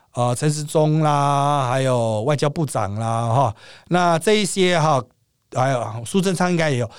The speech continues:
这些都被视为是五二零之后不会被换的啦，哈，还可以稳住。其实陈时中在疫情爆发之前，一度传出很可能五二零会被换。啊，就是内阁改组哈，小，小幅改组会被换，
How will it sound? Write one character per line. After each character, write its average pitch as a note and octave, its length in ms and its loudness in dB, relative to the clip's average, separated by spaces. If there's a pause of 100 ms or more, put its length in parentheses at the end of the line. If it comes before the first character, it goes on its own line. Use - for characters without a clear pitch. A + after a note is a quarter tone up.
(120)
这 A3 220 0
些 G3 160 2
都 G3 140 2
被 F#3 160 2
视 E3 200 -2
为 C3+ 140 4
是 D#3 100 -4
五 B2+ 160 -2
二 D3+ 120 4
零 B2 180 -2
之 C3+ 140 -4
后 B2+ 120 2
不 A2+ 200 -6
会 A#2+ 100 0
被 A#2 160 -2
换 G#2+ 300 -2
的 F2 80 -16
啦， E2 100 -10
哈， G2+ 180 -8
还 A#2+ 200 -6
可 C#3+ 140 -4
以 C3 60 0
稳 G#2+ 220 -4
住。 A2 160 -8
其 A3+ 180 -2
实 C4+ 60 0
陈 A3 240 -2
时 A3+ 80 0
中 A3 180 2
在 G#3+ 140 0
疫 G3+ 160 -4
情 D#3+ 160 -2
爆 E3+ 140 2
发 D#3+ 120 2
之 D#3+ 140 -4
前， B2 180 -6 (840)
一 C#3+ 120 -2
度 F3+ 200 2
传 B2 200 -2
出 D3 140 0
很 B2+ 140 0
可 A2+ 100 -6
能 G2 160 -8
五 G#2+ 160 -4
二 B2+ 80 -2
零 G2+ 160 -6
会 A2 140 0
被 F#2+ 180 -8
换。 F#2 260 -8 (500)
啊， F#2 400 -6
就 A#2+ 120 -6
是 A#2 220 -6
内 C#3+ 180 0
阁 A2+ 240 -4
改 A2 240 -6
组 G#2 240 -12
哈， F#2 220 -6
小， G2+ 280 -8 (300)
小 - 280 -4
幅 C3+ 220 -4
改 A#2+ 180 0
组 G#2+ 280 -6
会 G#2 160 -4
被 G2+ 160 -6
换， F#2+ 140 -6